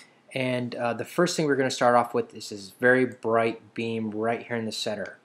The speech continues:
All side imaging pictures will have these bright beams right here. And this is the path that the transducer took. This is where their picture originates from. Side imaging, you can think of it as two flashlights, one pointing to the left,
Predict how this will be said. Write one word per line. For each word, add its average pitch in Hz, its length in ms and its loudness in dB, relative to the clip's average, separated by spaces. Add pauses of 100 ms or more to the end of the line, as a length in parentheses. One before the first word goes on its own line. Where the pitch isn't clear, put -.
(100)
All 131 680 0
side 120 320 -4
imaging 117 280 -8
pictures 110 460 -8
will 101 140 -10
have 110 400 -8
these 107 180 -12
bright 104 320 -8
beams 110 320 -10
right 107 160 -10
here. 123 440 0 (540)
And 123 280 -4
this 139 320 2
is 127 420 -2
the 117 60 -10
path 120 380 -4
that 104 120 -12
the - 60 -16
transducer 107 560 -8
took. 113 300 -4
This 117 200 -4
is 113 120 -10
where 113 120 -4
their 104 140 -8
picture - 520 -6
originates 120 500 -2
from. 117 360 0 (300)
Side 123 300 2
imaging, 120 480 -2
you 113 80 -6
can 113 160 -10
think 120 220 -6
of 117 120 -4
it 113 160 -2
as 101 240 -8
two - 240 -4
flashlights, 113 720 -2
one 113 220 -4
pointing 110 360 -6
to 113 140 -10
the 98 140 -12
left, 123 560 0